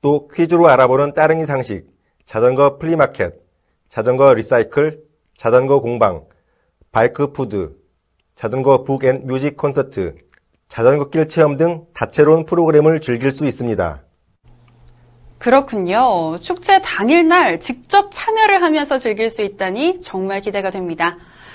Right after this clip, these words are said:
Speaker 2: 그런데 이번 자전거 축제가 아시아 도시 자전거 포럼과 연계돼서 진행된다고 말씀드렸는데,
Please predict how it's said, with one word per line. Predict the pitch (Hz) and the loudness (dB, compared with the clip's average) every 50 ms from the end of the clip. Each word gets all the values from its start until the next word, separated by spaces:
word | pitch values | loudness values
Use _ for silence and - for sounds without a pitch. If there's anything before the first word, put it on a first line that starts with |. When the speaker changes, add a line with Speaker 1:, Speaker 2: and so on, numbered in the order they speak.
| - - - - | -20 -20 -18 -4
Speaker 2:
그런데 | - 320 359 370 392 | 2 4 4 6 6
이번 | 320 302 370 381 | 4 4 2 2
자전거 | 359 - 262 269 381 415 415 403 403 | 0 0 0 2 2 2 2 2 0
축제가 | 403 - 359 349 - 277 254 254 247 294 294 226 175 160 - - | -2 -4 -8 -6 -4 -6 -4 0 2 2 4 2 2 -2 -4 -4
아시아 | 170 190 240 254 - 403 403 403 | -2 -2 -2 0 2 2 2 2
도시 | 392 359 349 359 349 349 | 2 0 -2 -2 -4 -6
자전거 | 359 - - 311 - 294 311 302 285 285 277 277 277 | -6 -6 -6 -2 0 0 0 0 0 0 -2 -2 -2
포럼과 | - - 427 415 415 403 381 339 302 285 269 202 | -4 -4 -2 0 0 0 0 0 0 0 0 0
연계돼서 | 180 170 190 214 220 302 320 294 269 254 247 247 - 185 165 180 254 285 | -4 -4 -6 -4 -2 -2 -2 -2 -2 -4 -6 -4 -4 -4 -4 -4 -6 -8
진행된다고 | - - - 240 262 294 302 277 294 277 269 247 240 220 220 220 | -10 -8 -6 -4 -4 -2 -2 -4 -4 -4 -4 -4 -4 -4 -4 -4
말씀드렸는데, | 180 160 170 170 - - 254 240 220 202 202 190 180 170 160 170 233 262 185 - | -4 -4 -4 -4 -6 -8 -8 -8 -6 -6 -8 -6 -8 -8 -6 -4 -4 -4 -4 -6